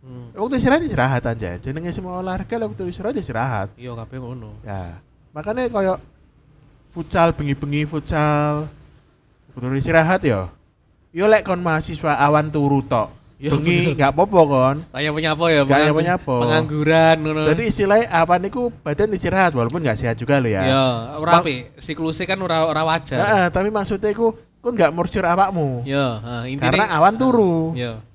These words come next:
Speaker 2: Berbeda dengan karyawan. Awan wis kerja. Walaupun ning ngarep komputer tok ya, ngarep komputer utawa melakukan hal-hal sing, eh, tidak terlalu fisik li.
Speaker 1: Heeh.
Speaker 2: Tapi kan kerja.
Speaker 1: Kerja tetep.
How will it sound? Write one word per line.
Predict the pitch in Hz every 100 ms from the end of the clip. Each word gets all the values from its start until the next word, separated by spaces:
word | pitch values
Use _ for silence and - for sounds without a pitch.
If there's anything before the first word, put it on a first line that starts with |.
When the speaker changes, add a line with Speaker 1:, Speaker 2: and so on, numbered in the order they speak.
| _ _ _
Speaker 2:
Berbeda | - 120 127 196 233
dengan | 160 170
karyawan. | 175 156 170 190 156 131 131 - _ _
Awan | 104 98 101 104
wis | 104 -
kerja. | 104 101 110
Walaupun | 143 202 214 240 233 _ _ _ -
ning | 185 180
ngarep | 175 185
komputer | 196 180 180 170
tok | - 170
ya, | 127
ngarep | 120 123
komputer | 127 127 127 - 139
utawa | 143 135 131
melakukan | 127 120 135
hal-hal | 131 120 127
sing, | 123 143 131 131 _ _ _
eh, | 127 117
tidak | 123 143 147 -
terlalu | 151 139 143 139
fisik | 170 156 - 180 160
li. | 139
Speaker 1:
Heeh. | 135 135 127 120 - _ -
Speaker 2:
Tapi | 226 -
kan | - 440 403
kerja. | 415 427 - - 127
Speaker 1:
Kerja | 95 85 87 123 104
tetep. | 127 120